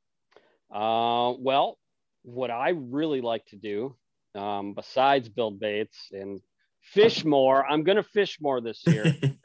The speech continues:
Speaker 1: Uh, it was kind of a challenging year, had a lot
Speaker 2: Yeah.
Speaker 1: of stuff going on. Um, but no, some, one thing that, uh, a lot of you guys might not know is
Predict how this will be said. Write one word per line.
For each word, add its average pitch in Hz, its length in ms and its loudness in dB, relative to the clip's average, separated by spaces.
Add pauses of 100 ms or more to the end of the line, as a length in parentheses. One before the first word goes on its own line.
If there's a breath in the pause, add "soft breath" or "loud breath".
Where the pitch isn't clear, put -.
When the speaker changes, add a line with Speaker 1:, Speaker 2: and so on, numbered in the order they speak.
(160)
Speaker 1:
Uh, 110 140 -4
it 113 60 -10
was 120 120 -10
kind 135 200 0
of 117 60 -4
a 113 60 -2
challenging 120 760 -2
year, 113 120 -2
had 110 160 -4
a 110 40 -2
lot 107 180 0
Speaker 2:
Yeah. 95 300 2
Speaker 1:
of 104 60 -4
stuff 113 120 -8 (160)
going 107 240 -10
on. 107 320 -8 (380)
Um, 98 360 -4 (460 soft breath)
but 123 320 4
no, 127 260 2
some, 131 280 -4
one 131 320 2
thing 147 400 2
that, 117 180 4 (160)
uh, 107 400 -2
a - 20 -20
lot 110 180 -2
of 127 40 0
you 123 60 -2
guys 120 320 0
might 120 240 -4
not 120 180 -2
know 127 360 -2
is 110 200 -8